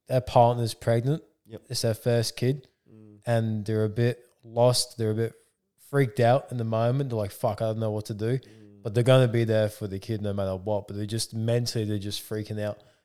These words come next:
Speaker 1: Like, what's some advice or what could you say to someone
Speaker 2: Mm.
Speaker 1: that's in the moment of like, "Fuck, I'm about to have a kid, I don't feel ready"?
Speaker 2: So they, are they s-, still ready,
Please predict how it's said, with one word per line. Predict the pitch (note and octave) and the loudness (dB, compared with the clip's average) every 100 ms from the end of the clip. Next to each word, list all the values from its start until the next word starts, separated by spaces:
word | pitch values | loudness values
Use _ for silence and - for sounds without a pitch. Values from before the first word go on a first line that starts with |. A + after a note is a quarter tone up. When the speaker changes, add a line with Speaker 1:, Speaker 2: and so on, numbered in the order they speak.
| _ _ | _ _
Speaker 1:
Like, | A2 | -6
what's | A#2 C#3+ | -2 0
some | - - - C3+ B2+ | 2 2 0 0 0
advice | A2+ G2 A2 A2 G#2 - | -2 0 2 2 2 -2
or | G#2+ | -4
what | F#2+ A#2 - _ _ _ _ _ | -4 -6 -6 _ _ _ _ _
could | - A2 | -6 -2
you | |
say | G#2+ - A2 A2 | -2 0 0 -2
to | G#2+ - A2 G#2 - _ _ - | -4 -6 -6 -6 -10 _ _ -2
someone | - B2+ B2+ A#2+ A#2 | 4 4 6 2 2
Speaker 2:
Mm. | |
Speaker 1:
that's | A2 - | 0 -2
in | A2+ | -2
the | G#2 | 0
moment | G2+ G#2 G#2+ G#2 | 2 2 2 -2
of | G2 | -4
like, | G2+ F#2+ | -6 -6
"Fuck, | - G#2 A#2 | -6 -6 -2
I'm | |
about | A2+ A2+ - | 0 0 0
to | |
have | A2 | -4
a | G2+ | -4
kid, | - G#2+ | -6 -4
I | G2 | -2
don't | G2+ G2 | -4 -4
feel | G#2+ | -8
ready"? | F#2+ G2 G2+ - _ _ _ _ _ _ | -6 -6 -6 -12 _ _ _ _ _ _
Speaker 2:
So | _ G2 G2 | _ -6 -4
they, | G2 G2 - _ _ G2+ | -4 -4 -6 _ _ -10
are | |
they | F#2+ | -8
s-, | F#2+ - _ _ | -8 -12 _ _
still | - - G#2 G2 F#2+ - - _ _ _ _ _ _ _ _ - | -18 -10 -6 -6 -6 -10 -18 _ _ _ _ _ _ _ _ -10
ready, | G2+ G2 F#2+ | -8 -8 -12